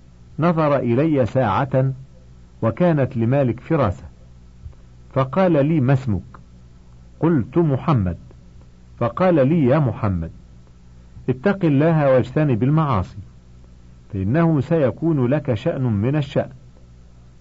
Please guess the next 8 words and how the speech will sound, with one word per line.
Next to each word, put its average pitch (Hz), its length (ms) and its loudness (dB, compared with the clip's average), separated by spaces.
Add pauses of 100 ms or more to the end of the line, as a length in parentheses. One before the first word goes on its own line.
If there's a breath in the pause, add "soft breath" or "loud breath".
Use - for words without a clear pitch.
(520)
ثم 165 200 4
قال: 156 440 -2 (640)
'نعم، 143 520 0
وكرامة، 120 760 0 (840)
إذا 151 240 2
كان 123 300 0
غدا 131 460 0 (600)
تجيء، 135 560 -2